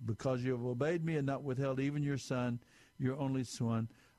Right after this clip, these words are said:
I swear by my own name that I will certainly bless you. I will multiply your descendants beyond number." And so on. So he's a reaffirmation, a restating of that curriculum, uh, of that curriculum, of that covenant that God has established with,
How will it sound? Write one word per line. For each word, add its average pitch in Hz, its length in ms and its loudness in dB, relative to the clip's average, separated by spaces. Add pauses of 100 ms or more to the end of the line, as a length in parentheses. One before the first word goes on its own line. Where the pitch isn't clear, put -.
I 131 120 2
swear 135 320 0
by 127 140 0
my 123 200 0
own 165 320 2
name 160 300 0
that 120 140 -2
I 120 120 2
will 117 260 0
certainly 131 380 -2
bless 135 400 -2
you. 139 180 2
I 120 60 4
will 110 160 2
multiply 131 560 0
your 123 140 0
descendants 131 600 -2
beyond 120 400 2
number." 143 400 0 (500)
And 113 120 2
so 120 160 0
on. 113 80 -2
So 139 220 0
he's 123 180 0
a 127 80 -2 (120)
reaffirmation, 160 1000 0
a 123 80 0
restating 156 1400 0
of 120 180 -2
that 127 200 0
curriculum, 131 760 0
uh, 123 180 0
of 110 220 -2
that 120 240 -4
curriculum, 98 480 -8 (340)
of 123 200 0
that 135 240 -2
covenant 156 580 -4 (360)
that 131 220 -2
God 131 320 2
has 131 220 2
established 117 680 -2
with, 131 240 0